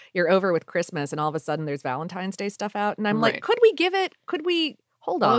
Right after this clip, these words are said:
Speaker 2: little breathing room.
Speaker 1: Yeah.
Speaker 2: A little breathing room. Mm-hmm. <laughs>
Speaker 1: At any rate, um, Sheldon wrote about bagels. Uh, "First of all, I have to state that my feelings toward bagels are similar to those of Lauren.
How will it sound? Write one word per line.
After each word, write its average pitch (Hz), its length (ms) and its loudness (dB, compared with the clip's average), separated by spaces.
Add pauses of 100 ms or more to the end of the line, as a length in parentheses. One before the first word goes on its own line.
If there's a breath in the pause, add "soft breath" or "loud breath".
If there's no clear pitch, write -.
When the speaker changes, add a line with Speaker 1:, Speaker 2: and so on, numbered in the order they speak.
Speaker 2:
little 415 160 2
breathing 330 480 6
room. 143 480 -2
Speaker 1:
Yeah. 220 340 4
Speaker 2:
A 151 40 -2
little 415 200 -4
breathing 165 480 2
room. 123 440 -6 (100)
Mm-hmm. 208 1400 -4
<laughs> - 160 -8 (920)
Speaker 1:
At 208 120 -8
any 202 200 0
rate, 151 360 -8
um, 208 420 2
Sheldon 233 760 0
wrote 180 340 4 (120)
about 180 340 6
bagels. 170 500 2 (280 loud breath)
Uh, 202 160 6
"First - 380 -2
of 170 80 0
all, 143 320 4
I 226 100 0
have 233 220 -2
to 311 80 -6
state 220 280 0
that - 120 -4
my 220 160 0
feelings 254 360 -4
toward 294 240 -4
bagels 190 460 0
are 254 100 -2
similar 196 400 -4
to 226 140 -8
those 185 220 0
of 240 100 -6
Lauren. 160 380 0